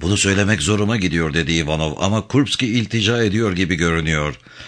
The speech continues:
Otelde Kokonin'i bayıltıp kaçmış. Şans eseri odalarımıza hizmet eden kat görevlisi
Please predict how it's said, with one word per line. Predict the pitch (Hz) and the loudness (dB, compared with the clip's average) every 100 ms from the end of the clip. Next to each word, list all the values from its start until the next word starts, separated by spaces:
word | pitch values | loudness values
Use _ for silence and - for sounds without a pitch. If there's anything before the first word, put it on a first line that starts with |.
| - | -8
Otelde | - 127 156 147 143 | 0 4 4 4 2
Kokonin'i | - 143 151 143 139 135 | 2 0 2 2 2 2
bayıltıp | 113 131 120 110 117 | 2 2 0 0 -4
kaçmış. | 90 95 85 76 80 71 - - - - | 0 -2 0 0 0 0 -4 -8 -18 2
Şans | - 143 170 | 4 4 2
eseri | 101 80 80 85 | 0 2 2 2
odalarımıza | 82 90 90 90 90 87 98 | 0 0 0 0 0 0 0
hizmet | 87 92 92 101 | 0 0 0 0
eden | 87 92 | 2 0
kat | 92 107 - | 0 -2 -2
görevlisi | 90 87 87 82 85 90 92 | -2 2 2 2 0 2 2